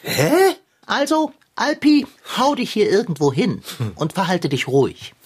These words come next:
Speaker 2: Oder schau dich um, wenn du magst.
Speaker 1: <laughs>
Speaker 2: Es ist ein neugieriges Tier, dieses Alpaka.
Speaker 1: Ja, und es ist einfach goldig.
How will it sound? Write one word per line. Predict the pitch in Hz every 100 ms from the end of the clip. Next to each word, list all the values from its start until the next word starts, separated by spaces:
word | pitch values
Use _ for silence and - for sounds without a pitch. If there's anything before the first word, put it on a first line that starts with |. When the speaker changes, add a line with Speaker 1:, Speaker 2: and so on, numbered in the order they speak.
| -
Speaker 2:
Oder | 190 180
schau | 190 160
dich | 147
um, | 165 170 76 -
wenn | 101
du | 98
magst. | 95 78 - - - - 143 -
Speaker 1:
<laughs> | 185 185 - _ -
Speaker 2:
Es | 175 302
ist | -
ein | 226 185
neugieriges | 151 247 285 214 110 101 92 -
Tier, | - 95 87
dieses | 98 85 87 -
Alpaka. | 110 104 - - 92 - - - _ - -
Speaker 1:
Ja, | 107 143 190 311 185
und | 151 151
es | 160
ist | 180 -
einfach | 156 202 208 - 113
goldig. | 170 196 294 151 104 95 -